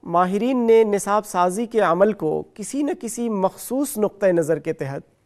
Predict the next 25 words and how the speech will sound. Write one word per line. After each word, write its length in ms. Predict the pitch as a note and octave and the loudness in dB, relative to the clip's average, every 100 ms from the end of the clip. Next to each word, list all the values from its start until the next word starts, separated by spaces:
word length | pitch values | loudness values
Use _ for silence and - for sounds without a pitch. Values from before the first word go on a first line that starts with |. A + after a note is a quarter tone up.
| _ _ D3+ | _ _ -10
مختلف 640 | E3+ F#3+ - B3+ C4 - | -6 -6 0 0 0 0
طرز 240 | G#3 F3 | 0 0
رسائی 440 | F3 D#3 D3+ D3+ D3 | 0 0 -2 -4 -4
پر 220 | - C#3+ | -8 -12
بحث 440 | F3 D#3+ G#3+ G3+ | -10 -10 -8 -12
کیے 240 | - D3 G#2+ | -8 -8 -8
ہیں، 200 | A#2+ - _ _ _ _ _ _ _ _ _ _ _ | -12 -20 _ _ _ _ _ _ _ _ _ _ _
جن 280 | D#3 G3+ C4+ | -6 -2 -2
سے 220 | - B3+ | 0 0
نصاب 560 | G#3+ F#3 G3 G3 G3+ - | 0 -2 0 2 0 -2
کی 140 | A3 | -8
تدوین 480 | A3 F3+ D3+ F3+ F#3+ | -4 -4 -2 -2 -2
و 80 | G3+ | -2
ترکیب 560 | F3 D3 E3 E3+ E3 | -2 -4 -4 -6 -4
کی 100 | D#3+ | -4
جا 160 | D3 - | -4 -4
سکے۔ 320 | - - - - _ _ _ _ _ _ _ B3 | -8 -12 -20 -20 _ _ _ _ _ _ _ 0
ان 220 | C4 B3+ | 0 2
طرز 260 | A3 G3 | 0 4
رسائیوں 560 | A3 G3+ F3+ F3+ G3+ A#3 | 2 4 2 0 2 0
کو 340 | A#3 G#3 G#3 F#3+ | 2 -2 -2 0
عام 280 | G3+ A#3 | 2 2
طور 220 | A3+ D#3 D3 | 0 0 0
پر 300 | - D3 D#3+ - _ _ _ _ | -2 -4 -6 -12 _ _ _ _
تین 300 | A#3 B3 B3+ | -4 -2 -2